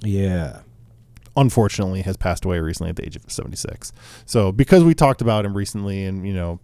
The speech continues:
Speaker 2: devoted quite a deal of time to talk about how he's the coolest dude ever, I wanted to make
Speaker 1: Yeah,
Speaker 2: sure
Speaker 1: yeah,
Speaker 2: that
Speaker 1: yeah.
Speaker 2: we
Speaker 1: No,
Speaker 2: mentioned
Speaker 1: it's
Speaker 2: that here. If, if you've missed that, he was a Grammy Award-winning drummer, again, who played in A-, abba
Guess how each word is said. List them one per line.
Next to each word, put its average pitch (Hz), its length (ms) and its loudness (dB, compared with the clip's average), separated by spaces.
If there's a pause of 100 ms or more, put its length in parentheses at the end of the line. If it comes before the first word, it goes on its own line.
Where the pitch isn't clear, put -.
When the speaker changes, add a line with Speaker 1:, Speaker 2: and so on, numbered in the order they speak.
(160)
Speaker 2:
devoted 120 360 2
quite 127 280 4
a 117 40 0
deal 117 160 4
of 110 60 2
time 113 180 2
to - 80 0
talk 127 80 6
about 110 100 4
how 110 40 4
he's 104 140 2
the 101 60 -4
coolest 104 260 -2
dude 101 120 0
ever, 92 200 2
I - 40 2
wanted 92 180 4
to 90 60 0
make 90 120 2
Speaker 1:
Yeah, 190 140 8
Speaker 2:
sure 175 80 4 (100)
Speaker 1:
yeah, 175 60 2
Speaker 2:
that 175 220 -2 (280)
Speaker 1:
yeah. 127 100 -6
Speaker 2:
we 135 60 -6
Speaker 1:
No, 101 60 -6
Speaker 2:
mentioned 92 340 2
Speaker 1:
it's 90 60 4
Speaker 2:
that 92 60 2
here. 92 180 2
If, 92 300 0
if - 200 0
you've 123 220 6
missed 147 320 4
that, 120 280 0
he 127 100 -2
was 113 180 -2
a 113 60 0
Grammy 110 400 -2
Award-winning 104 680 2
drummer, 95 520 0 (140)
again, 90 560 -2
who 92 140 -8 (300)
played 98 220 0
in 98 80 0
A-, 92 140 0 (100)
abba 95 240 2